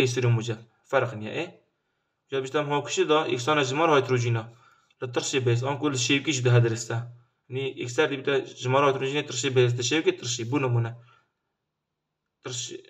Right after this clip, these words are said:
ji birî tirşê lawasa, ji birî lawasa, em lawasa nawerkin, çunku pirsiyar bû me lawaz hel nabin. Bu nimûne he, A C R. Kata jimara heterojîna çend in? Êk e.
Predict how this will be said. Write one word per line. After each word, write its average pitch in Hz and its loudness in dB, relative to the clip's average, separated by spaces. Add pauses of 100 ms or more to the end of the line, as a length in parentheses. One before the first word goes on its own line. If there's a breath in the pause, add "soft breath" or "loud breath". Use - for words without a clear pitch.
(180)
ji 135 -8
birî 165 6
tirşê 120 0
lawasa, 113 -2
ji 120 -4
birî 139 2
lawasa, 120 6
em 127 2
lawasa 135 6
nawerkin, 123 6
çunku 120 -6
pirsiyar 135 2
bû 131 0
me 135 2
lawaz 131 4
hel 127 2
nabin. 117 0 (600 loud breath)
Bu 147 -4
nimûne 117 -4
he, - -4 (520)
A 139 -4
C 127 -8
R. 110 -4 (520)
Kata 131 -6
jimara 135 0
heterojîna 135 -2
çend 156 -2
in? 151 -6 (160)
Êk 117 -4
e. 110 -12